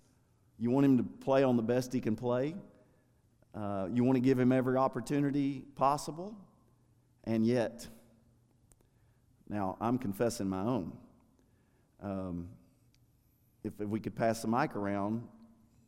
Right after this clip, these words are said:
you know, some other folks might say, "Yep, here's mine."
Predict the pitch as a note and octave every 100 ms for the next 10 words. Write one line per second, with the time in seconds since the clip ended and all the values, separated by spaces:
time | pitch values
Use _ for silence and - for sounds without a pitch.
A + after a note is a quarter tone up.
0 | - G#2+ F#2 F#2+ G2 - - G#2 A2+ A2
1 | - - A#2 - A2 A2+ - A2 G#2+ B2+
2 | B2+ A#2+ C3+ B2+ D3 B3+ E2 E2